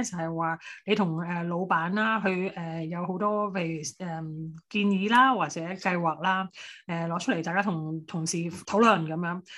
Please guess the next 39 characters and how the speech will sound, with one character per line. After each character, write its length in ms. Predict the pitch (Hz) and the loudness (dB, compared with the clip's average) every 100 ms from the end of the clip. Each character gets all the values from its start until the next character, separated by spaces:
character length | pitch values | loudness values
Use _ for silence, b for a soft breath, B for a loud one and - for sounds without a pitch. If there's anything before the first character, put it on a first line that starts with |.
| B B | B B
噉 240 | 233 294 | 4 6
然 80 | 190 | 6
後 120 | 180 | 4
呢， 140 | 220 277 | 4 4
你 200 | 196 185 | 4 2
又 80 | 180 175 175 | 2 0 -2
好 120 | 233 269 | 2 4
好 80 | 233 | 6
喎， 380 | 247 196 160 196 | 6 4 2 -2
你 80 | 202 | 0
好 100 | 233 | 0
用 160 | 196 | 0
心 100 | 226 | 0
噉 300 | 220 208 185 | 0 -2 -4
樣 240 | 254 285 208 | 0 2 0
去 160 | 185 | 0
將 300 | 220 254 262 | 4 6 8
你 40 | 202 | 4
嘅 200 | 170 185 | 4 0
意 160 | 180 | 0
見 180 | 170 180 | -2 -2
講 220 | 175 165 | -2 -2
畀 80 | 190 | -2
佢 60 | 175 | -2
聽。 340 | 185 175 175 - _ b b b - | -4 -6 -8 -14 _ b b b 4
噉 160 | 453 | 6
其 40 | 269 | 8
實 120 | 214 | 8
呢 40 | |
樣 120 | 370 | 8
嘢 160 | 220 190 | 8 6
好 120 | 190 | 4
好 100 | 185 160 | 2 2
㗎， 300 | 165 180 160 165 175 196 - 214 | 0 -2 -4 -8 -14 -14 -6 4
你 80 | 294 | 6
又 120 | 302 | 6
發 180 | 277 262 | 6 4
現 140 | 233 | 6
到 260 | 220 381 | 6 6